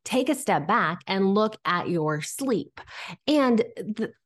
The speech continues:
the way you tied that all in is just beautiful, because we do see it with our kids. I, you know, my, our baby is six, and we often see, because I also have teenagers,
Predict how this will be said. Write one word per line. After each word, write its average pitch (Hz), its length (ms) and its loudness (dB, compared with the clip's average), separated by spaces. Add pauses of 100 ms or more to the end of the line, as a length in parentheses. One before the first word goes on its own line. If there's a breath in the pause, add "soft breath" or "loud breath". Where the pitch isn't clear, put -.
the 240 120 4
way 254 180 4
you 311 160 4
tied 208 280 0
that 175 140 2
all 170 160 4
in 165 120 2
is 147 140 -2
just 151 160 -6
beautiful, 170 320 0
because 247 340 2
we 285 140 6
do 277 240 4
see - 240 -4
it - 160 -6
with 151 160 -2
our 143 140 0
kids. - 480 -6
I, 196 420 2 (220 loud breath)
you 214 100 4
know, 196 160 6
my, 180 380 2 (680)
our 190 140 2
baby 302 320 4
is 226 220 2
six, - 600 -4 (120)
and 175 520 4 (420)
we 202 380 0
often 220 520 4
see, 175 340 2
because 170 320 2
I 165 140 4
also 180 200 2
have 156 120 0
teenagers, 190 920 0